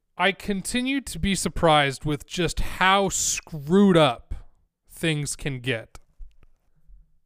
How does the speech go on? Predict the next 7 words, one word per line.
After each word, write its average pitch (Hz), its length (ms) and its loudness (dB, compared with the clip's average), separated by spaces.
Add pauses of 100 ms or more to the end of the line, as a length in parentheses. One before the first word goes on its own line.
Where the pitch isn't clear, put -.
(160)
Specifically 240 920 -2
related 170 560 -6
to 165 80 -6
my 143 160 -2
work. 113 380 -14 (440)
Just, 190 260 -6
like, 151 500 2